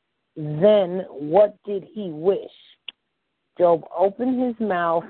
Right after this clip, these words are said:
and cursed the day. Then what did he wish? That he could die, that he could sleep, that he had never been born,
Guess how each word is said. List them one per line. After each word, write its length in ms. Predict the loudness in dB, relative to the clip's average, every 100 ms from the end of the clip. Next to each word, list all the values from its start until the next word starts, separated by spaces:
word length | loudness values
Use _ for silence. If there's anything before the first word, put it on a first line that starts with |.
| -10
and 180 | -10 -6
cursed 380 | 4 6 4 -4 _
the 80 | -6
day. 580 | -2 -2 -2 -6 -8 -10 -12
Then 540 | -4 2 2 2 2
what 240 | 2 2 0
did 140 | -8 -6
he 280 | -8 -8 -6
wish? 160 | -4 -4 _ _ _ _
That 120 | -8 -2
he 140 | -2
could 220 | -2 0
die, 460 | 2 2 2 -2 -6 -12 _ _
that 140 | 0 2
he 100 | 0
could 220 | -2 -6 -6
sleep, 380 | 0 0 0 -8 _ _ _ _ _
that 160 | 0 2
he 180 | 2 2
had 120 | 0
never 440 | -2 0 0 -2
been 280 | -2 -2 0
born, 560 | 2 2 0 -4 -6